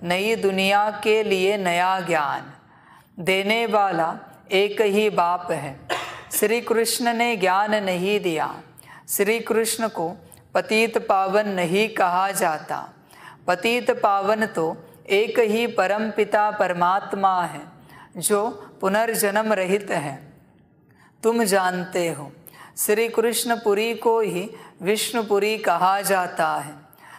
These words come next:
श्री कृष्ण की राजधानी अपनी, राधे की राजधानी अपनी, फिर उन्हों की आपस में सगाई होती है।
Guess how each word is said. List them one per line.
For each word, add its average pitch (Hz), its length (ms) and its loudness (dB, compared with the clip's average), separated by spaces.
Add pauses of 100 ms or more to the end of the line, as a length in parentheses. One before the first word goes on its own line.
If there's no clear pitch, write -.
(100)
श्री 214 300 0
कृष्ण 226 480 0
की 226 240 2
राजधानी 208 960 0
अपनी, 185 580 -4 (420)
राधे 175 480 2
की 226 280 0
राजधानी 208 920 0
अपनी, 156 480 -4 (560)
फिर 208 460 0 (180)
उन्हों 196 320 0
की 240 260 -2
आपस 190 600 0
में 180 260 -6 (240)
सगाई 190 680 0
होती 180 540 0
है। 139 240 -8